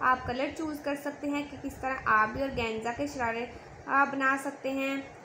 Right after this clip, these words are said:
आपको इस video से बहुत सारे ideas मिलेंगे, किस तरह आप भी ऑर्गेन्जा बाज़ार से लेके आप भी इसके श-, शरारे को design कर सकते हैं। आप शरारा गरारा दोनों देख सकते हैं।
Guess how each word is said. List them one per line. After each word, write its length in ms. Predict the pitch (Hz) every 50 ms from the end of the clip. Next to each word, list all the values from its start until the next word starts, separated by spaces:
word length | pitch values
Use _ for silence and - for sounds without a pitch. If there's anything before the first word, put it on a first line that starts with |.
| - - -
आपको 300 | - 254 254 247 277 294
इस 140 | 285 - 262
video 220 | 262 233 269 277
से 200 | 277 285 277 262
बहुत 300 | 240 233 247 254 277 285
सारे 340 | 294 302 269 269 269 262 262
ideas 580 | - - 226 214 214 208 220 233 240 262 285
मिलेंगे, 460 | 277 277 269 269 269 262 262 262 262 269
किस 260 | 269 277 262 - -
तरह 340 | 262 262 262 262 269 285 285 - - - - - - -
आप 220 | - 233 240 240 240
भी 120 | 262 285
ऑर्गेन्जा 520 | 285 254 240 254 240 240 233 233 247 254
बाज़ार 400 | 254 254 254 247 233 226 226 233
से 160 | 233 - 277 247
लेके 280 | 247 233 233 233 -
आप 320 | - - - 220 220 220 226
भी 100 | 233 254
इसके 600 | 262 - - - 269 269 269 262 262 262 262 269
श-, 200 | - - - 262
शरारे 440 | - - 247 247 240 233 233 233
को 100 | 233 254
design 420 | 254 240 240 240 240 226 220 220 220
कर 100 | 233 254
सकते 280 | 254 277 254 - -
हैं। 180 | 269 269 262 262
आप 260 | 262 262 254 262 262 -
शरारा 280 | 294 269 254 247 254 254
गरारा 300 | 254 254 247 247 247 247
दोनों 300 | 233 240 240 247 262 262
देख 240 | 269 277 269 269
सकते 260 | - - 277 - - 285
हैं। 280 | 285 285 294 294 285